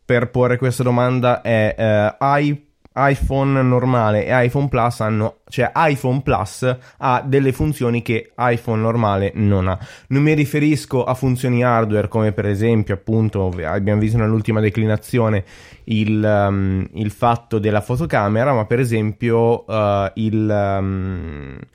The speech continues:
eh, la, la schermata home che si ruota sulla versione Plus. E quindi, essendo iPad Pro un iPad Pro, <laughs> lo dice il nome, ehm, m-,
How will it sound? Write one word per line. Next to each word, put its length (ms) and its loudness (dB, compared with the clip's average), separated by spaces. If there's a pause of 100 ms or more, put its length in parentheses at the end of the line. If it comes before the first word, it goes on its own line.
(360)
eh, 340 -2
la, 500 2 (280)
la 160 0
schermata 440 0
home 200 0
che 140 -2
si 160 -6
ruota 420 0
sulla 280 -2
versione 460 -4
Plus. 500 -8 (360)
E 160 -4
quindi, 680 -2
essendo 680 -2 (200)
iPad 460 2
Pro 460 0 (360)
un 220 4
iPad 760 0 (180)
Pro, 380 2
<laughs> 0 -
lo 120 -2
dice 340 -2
il 80 0
nome, 500 0 (340)
ehm, 800 0
m-, 120 -10